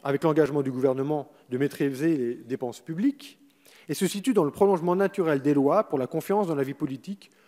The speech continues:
que nous avons fait voter l'été dernier. Enfin, je préciserai, à l'instar de l'avis du Conseil d'État du vingt et un décembre dernier, que cette baisse du plafond de remboursement des dépenses n'entravera en rien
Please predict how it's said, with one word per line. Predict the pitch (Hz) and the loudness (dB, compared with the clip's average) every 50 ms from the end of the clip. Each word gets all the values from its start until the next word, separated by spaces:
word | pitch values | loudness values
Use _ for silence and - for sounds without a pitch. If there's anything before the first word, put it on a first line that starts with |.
| _ _ _ _ _ | _ _ _ _ _
que | 247 | -2
nous | 247 262 233 185 | 0 0 2 2
avons | 175 165 156 160 | 2 0 0 -2
fait | 135 - 151 | -4 -2 -2
voter | 131 131 127 - - 170 202 - | -2 -2 -2 0 0 -2 -2 -2
l'été | 165 143 139 - 175 | -4 -6 -2 -2 0
dernier. | 147 147 139 127 117 107 98 - _ _ _ _ _ _ _ _ _ _ _ _ _ _ _ _ _ _ _ _ _ _ | 0 0 -4 -4 -8 -14 -16 -20 _ _ _ _ _ _ _ _ _ _ _ _ _ _ _ _ _ _ _ _ _ _
Enfin, | - 135 127 214 220 | -8 -2 2 2 2
je | 208 | 4
préciserai, | - - 143 - 143 147 - - 175 151 147 147 220 | 2 0 0 0 -8 -12 -10 -10 -6 -6 -2 -2 0
à | 240 | 0
l'instar | 202 156 - - - 190 165 147 | 0 -2 -2 0 0 0 0 0
de | 143 139 | 4 4
l'avis | 151 156 170 185 | 4 4 4 0
du | 151 147 | -4 -4
Conseil | - 156 139 - 165 156 | -6 -6 -2 -2 -2 0
d'État | 156 156 - 175 156 131 | 0 0 0 0 0 0
du | 117 120 120 | -4 -4 0
vingt | 147 208 214 202 - 175 | 2 2 2 0 -2 -2
et | 170 | -2
un | 165 156 | -2 0
décembre | 147 147 139 - 151 135 131 | -2 -2 -4 -2 -6 -6 -4
dernier, | 120 123 107 107 107 107 113 139 180 208 - _ _ _ _ _ _ _ _ _ _ _ _ | -4 -6 -6 -6 -8 -8 -8 -8 -8 -10 -14 _ _ _ _ _ _ _ _ _ _ _ _
que | 151 135 | -6 -4
cette | - 165 143 139 | -4 -4 -4 2
baisse | 156 247 254 - - | 2 2 2 2 -6
du | 160 156 | -12 -10
plafond | - 160 156 147 - - 175 170 160 143 - - _ _ _ _ _ _ _ _ | 0 0 0 0 0 -2 -2 -2 -2 -6 -10 -18 _ _ _ _ _ _ _ _
de | 110 120 | 0 0
remboursement | 123 151 202 190 190 - - 190 175 170 156 | 2 2 2 2 4 2 4 2 2 2 0
des | 135 127 | -2 -2
dépenses | 117 123 - - 127 139 180 226 220 - - - - - | -4 -4 -4 -4 -6 -6 -6 -8 -12 -14 -18 -20 -16 -8
n'entravera | 143 147 143 - - 160 143 127 127 139 151 185 - - | -6 -6 -6 -4 -4 -4 -4 -4 -6 -6 -6 -6 -6 -2
en | 175 165 | -2 0
rien | 139 143 135 131 127 156 190 | 0 0 -2 -2 -4 -6 -12